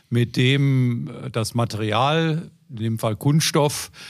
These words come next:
quasi verdichtet wird, erhitzt wird und, äh, nach vorne getrieben wird. So ähnlich wie bei einem Fleischwolf muss man sich das vorstellen.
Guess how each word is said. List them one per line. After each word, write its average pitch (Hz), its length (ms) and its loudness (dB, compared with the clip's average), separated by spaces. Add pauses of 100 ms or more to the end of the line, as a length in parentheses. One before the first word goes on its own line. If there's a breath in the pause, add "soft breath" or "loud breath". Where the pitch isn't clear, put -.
(240 loud breath)
quasi 117 420 2
verdichtet 123 680 0
wird, 147 320 4
erhitzt 113 540 -2
wird 127 300 0
und, 113 440 -4
äh, 113 280 -2
nach 113 240 -2
vorne 139 360 0
getrieben 101 500 -6
wird. 92 260 -6 (460 loud breath)
So 135 140 0
ähnlich 160 340 2
wie 156 120 4
bei 131 160 2
einem 135 160 2
Fleischwolf 123 720 0
muss 101 240 -4
man 101 160 -2
sich 98 140 -6
das 101 180 -4
vorstellen. 95 680 -6